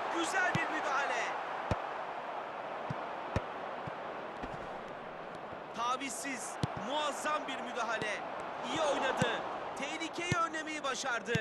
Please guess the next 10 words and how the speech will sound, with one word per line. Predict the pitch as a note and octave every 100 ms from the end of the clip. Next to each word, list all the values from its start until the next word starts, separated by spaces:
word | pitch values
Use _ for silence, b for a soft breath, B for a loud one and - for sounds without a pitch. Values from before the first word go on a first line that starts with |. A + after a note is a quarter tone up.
| G3 - - - - - - - - - - -
Galatasaray | C4 E4 E4+ E4+ D#4 D#4+ D#4 D4+ - -
değişiklik | G#3+ C4 C4 C4+ D4+ D4+
haklarının | C#4+ - C4+ C4 A#3
tamamını | C#4+ D#4+ D4 C#4 D4
kullanmadı. | C#4 B3+ B3 A3+ G3 F#3+ C#3+ - - -
Yapılacak | A3+ A3+ C#4+ C#4 D4+ C#4
değişikliklerin | C4+ C4+ B3 C4+ C4 - B3+ B3+ G#3+
maça | C4 -
etkisi | D4+ - C4 -
olabilir. | C4+ B3 B3 A3+ F#3+